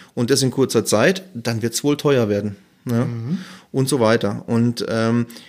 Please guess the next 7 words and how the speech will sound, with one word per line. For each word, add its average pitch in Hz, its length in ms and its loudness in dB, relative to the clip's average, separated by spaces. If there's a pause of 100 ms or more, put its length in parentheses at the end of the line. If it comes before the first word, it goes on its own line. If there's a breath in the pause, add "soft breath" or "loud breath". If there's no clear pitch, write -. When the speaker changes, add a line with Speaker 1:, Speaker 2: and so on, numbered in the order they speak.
(240 loud breath)
Speaker 1:
das, 156 400 0
dieses 196 300 0
Dreieck, 139 580 -2 (180)
das, - 480 0
äh, 131 720 -2 (400)
können, 175 600 2
wollen 175 580 2